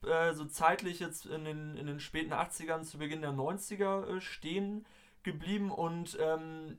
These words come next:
ja, die, die Ostvereine werden dann nach der Wende mit in die erste und zweite Bundesliga integriert. Ähm, du spielst mit Halle dann in der zweiten Bundesliga zunächst, äh, und dann geht's ja neunzehnhundertzweiundneunzig nach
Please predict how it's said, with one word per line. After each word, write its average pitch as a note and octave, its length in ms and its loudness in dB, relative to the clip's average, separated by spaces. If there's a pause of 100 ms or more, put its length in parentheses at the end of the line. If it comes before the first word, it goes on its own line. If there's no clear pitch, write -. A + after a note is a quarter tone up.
ja, D#3+ 240 6
die, C#3 400 -4
die C3+ 100 -2
Ostvereine D#3+ 640 0
werden D#3 160 0
dann D3+ 120 -4
nach D3 160 -4
der C#3 260 -2
Wende E3+ 260 -2
mit D#3+ 320 -6
in D#3 220 -8
die D3+ 100 -2
erste D#3 280 0
und D3 80 -8
zweite C#3+ 280 -2
Bundesliga G3 480 -2
integriert. G3 720 -4 (400)
Ähm, D#3 480 0 (200)
du E3 120 -8
spielst - 300 -6
mit D#3 180 -4
Halle F3+ 220 0
dann E3 180 2
in E3 140 -8
der D#3 120 0
zweiten D3+ 720 -2
Bundesliga G#3+ 720 -2
zunächst, G3 640 -2 (460)
äh, E3 380 4
und D#3+ 280 -2
dann F#3 360 4
geht's F3 280 -6
ja E3 140 2
neunzehnhundertzweiundneunzig D#3 1700 -2
nach C#3 480 0